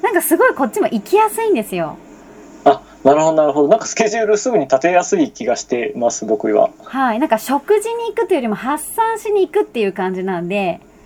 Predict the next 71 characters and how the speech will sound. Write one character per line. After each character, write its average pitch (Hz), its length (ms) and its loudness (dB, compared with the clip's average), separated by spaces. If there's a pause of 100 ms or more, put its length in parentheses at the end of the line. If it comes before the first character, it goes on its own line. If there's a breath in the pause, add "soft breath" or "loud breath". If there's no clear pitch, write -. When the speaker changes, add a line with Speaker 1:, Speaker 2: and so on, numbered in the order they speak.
(440 soft breath)
Speaker 2:
あ、 120 140 6
理 139 140 2
由 214 100 2
が 220 100 0
別 180 220 0
に 185 80 4
あ 175 60 4
り 175 60 -6
ま 185 120 0
す - 60 -10
か - 80 -4
ら - 60 -2
ね。 - 60 -6
Speaker 1:
そ 415 140 4
う 403 60 6
な 302 80 4
ん - 20 2
で 247 60 -4
す 220 40 -2
よ。 214 80 0
な 254 60 0
ん 262 40 0
か、 208 160 2
「悪 - 220 4
く 247 140 -2
な 254 160 2
い 247 80 -2
よ 202 100 -2
ね」 247 240 2
み 226 140 -4
た 202 120 0
い 190 40 -2
な 185 100 -2
理 208 120 -2
由 302 100 -2
が 311 100 2
つ - 120 -6
け 294 100 2
ら 339 80 4
れ 311 160 4
る 233 80 -6
じ 208 100 -2
ゃ 180 60 -2
な 190 100 -2
い 196 80 -2
で 180 80 -4
す - 140 -16
か。 - 180 -8
Speaker 2:
あ、 127 240 4
確 - 240 0
か - 140 -2
に。 120 140 -4
じ 127 80 0
ゃ 127 140 6
あ、 120 40 -4
超 190 220 4
勉 135 180 0
強 139 100 0
に 123 60 -2
な 117 60 -2
り 117 60 0
ま 208 120 0
す。 - 240 -6
Speaker 1:
<laughs> - 0 -
そ 277 240 0
う。 - 40 -4
な 330 140 4
の 285 140 2
で、 294 160 -2
こ 294 120 -2
の、 277 220 0